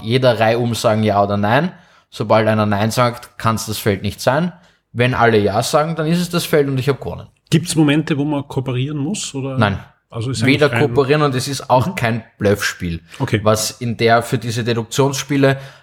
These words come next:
Speaker 1: das ist eine neue, frische Herangehensweise. Kenne ich auch einige Leute, denen das, äh,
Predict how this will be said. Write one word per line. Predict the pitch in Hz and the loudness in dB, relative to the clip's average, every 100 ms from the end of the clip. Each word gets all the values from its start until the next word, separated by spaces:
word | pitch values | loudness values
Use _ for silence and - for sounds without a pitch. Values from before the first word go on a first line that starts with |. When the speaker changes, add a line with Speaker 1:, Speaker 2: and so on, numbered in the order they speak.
| _ _ _ | _ _ _
Speaker 1:
das | - 127 | -2 0
ist | 151 131 | 0 0
eine | 131 | 2
neue, | 120 120 139 | 4 6 4
frische | 123 151 - 135 | 2 2 4 4
Herangehensweise. | 113 113 139 143 143 135 123 123 123 139 135 - - _ | 4 2 2 2 2 0 4 4 4 2 2 -4 -20 _
Kenne | - 127 135 | -2 0 2
ich | 131 | 0
auch | 120 | 0
einige | 110 117 131 131 | -2 -2 0 2
Leute, | 104 104 117 135 | 2 2 2 0
denen | 117 117 117 | 0 0 0
das, | 113 113 - - | 0 0 -2 -2
äh, | 104 104 104 | 2 2 2